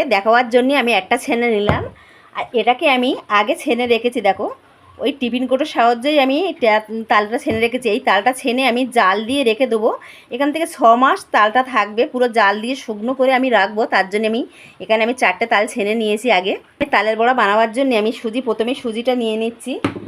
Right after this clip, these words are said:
তারপর আমি ময়দাটা দিয়ে দিচ্ছি, দিয়ে আমি এটাকে মেখে একটু আমি রেখে দেবো। তারপর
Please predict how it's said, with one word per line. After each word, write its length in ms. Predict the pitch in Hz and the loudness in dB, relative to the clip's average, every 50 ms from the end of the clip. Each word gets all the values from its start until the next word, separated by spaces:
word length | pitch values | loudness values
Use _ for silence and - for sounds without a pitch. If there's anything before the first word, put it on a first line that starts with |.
| - - - _ - 214 | -16 -18 -16 _ -2 0
তারপর 280 | 185 190 190 226 226 226 220 | 0 0 2 2 2 2 2
আমি 100 | 233 240 254 220 | 2 0 0 0
ময়দাটা 380 | 208 196 196 196 208 208 226 220 214 | 0 0 0 0 -2 -2 -2 -2 -2
দিয়ে 140 | 214 208 202 196 | -2 -4 -4 -4
দিচ্ছি, 320 | 214 220 - - - 240 233 302 494 523 - _ _ _ _ _ _ - 196 185 | -6 -8 -12 -10 -8 -6 -6 -6 -6 -8 -14 _ _ _ _ _ _ -16 -8 -4
দিয়ে 200 | 202 208 214 226 220 196 | -2 0 2 2 2 2
আমি 140 | 185 196 214 208 - _ _ _ _ _ _ _ _ _ - 214 | 0 -2 -4 -6 -10 _ _ _ _ _ _ _ _ _ -10 -4
এটাকে 220 | 214 226 226 - 285 254 | -2 0 0 2 2 2
মেখে 220 | 226 226 226 339 247 226 | 0 0 2 0 0 0
একটু 120 | - - 262 240 | 0 0 0 0
আমি 80 | 262 254 226 220 | 2 2 0 0
রেখে 160 | 220 294 262 247 | 0 -2 0 0
দেবো। 180 | 233 226 220 277 523 - - _ _ _ _ _ _ _ _ _ _ _ _ _ _ _ _ _ _ _ _ _ _ _ _ _ _ _ _ _ _ _ _ _ _ _ _ _ _ - | 0 2 0 -2 -2 -4 -10 _ _ _ _ _ _ _ _ _ _ _ _ _ _ _ _ _ _ _ _ _ _ _ _ _ _ _ _ _ _ _ _ _ _ _ _ _ _ 0
তারপর 240 | 202 202 208 208 240 | 0 2 2 4 2